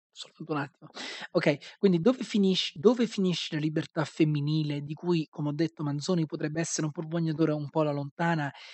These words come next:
e inizia la sovrastruttura sociale e della Chiesa, di cui comunque lui è, ne è a favore, perché lui era cattolico, un f-, è di, era un fervente cattolico, assolutamente, però comunque era uomo dei suoi tempi,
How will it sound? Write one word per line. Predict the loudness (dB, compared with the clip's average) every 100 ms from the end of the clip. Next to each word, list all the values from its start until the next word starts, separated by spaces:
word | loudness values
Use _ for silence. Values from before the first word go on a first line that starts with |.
| -20 6
e | 6
inizia | 8 4 0 2 2
la |
sovrastruttura | 2 2 0 0 -4 -4 2 2 2 -4 -14 -20 -6
sociale | 0 6 8 8 6 -2 -8 _ _
e |
della | -4 -4 4
Chiesa, | 8 8 8 -4 _ _
di | 0
cui | 2
comunque | 2 0 0 0
lui | 2 4
è, | 2
ne | 2
è | 0
a | -2
favore, | -4 2 6 6 4 -6
perché | -14 -8 2
lui | 6
era | 6
cattolico, | 4 0 8 8 8 2 -4 -8 _ -14
un | -14
f-, | -10
è | -10
di, | -10 -12 -10
era | -2 -2
un | 0
fervente | 2 2 2 -2
cattolico, | 4 6 6
assolutamente, | 0 -2 0 0 2
però | 2 2 0 _ _ _ _ _ _ -12 0
comunque | 2 8 8
era | 10
uomo | 6 4
dei | 0
suoi | -4 2
tempi, | 2 2 -2